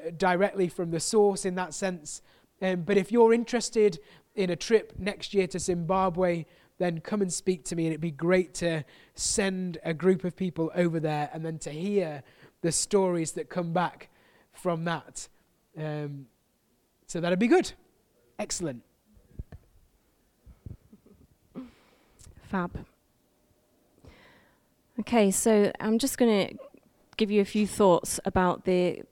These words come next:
Speaker 2: everything that underpins all of this. So we're coming back to the, the love God, love people.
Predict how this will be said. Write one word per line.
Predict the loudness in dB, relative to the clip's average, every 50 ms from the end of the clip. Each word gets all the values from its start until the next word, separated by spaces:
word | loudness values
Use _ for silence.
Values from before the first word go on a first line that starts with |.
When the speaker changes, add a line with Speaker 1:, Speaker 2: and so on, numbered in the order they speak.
| _ -2
Speaker 2:
everything | 0 0 0 0 2 2 2
that | 2 2
underpins | 2 0 0 -2 -2 0 0 0 0 0 -2 -4 -4 -4 -2
all | 2 4 4 4
of | 4 2
this. | 0 -2 -2 -2 -4 -6 -8 -8 -10 -8
So | -4 0 2 2 2 0 -2 -4 -8 -10
we're | -8 -8
coming | -2 0 2 2 2
back | 2 0 -2 -2
to | -2 0
the, | 2 2 0 0 -2 -2
the | 0 2
love | 2 2 0 0 0
God, | 0 2 2 0 -2 -2
love | -2 -2 -2 -2 -4
people. | -6 -6 -6 -6 -6 -8 -8 -8 -10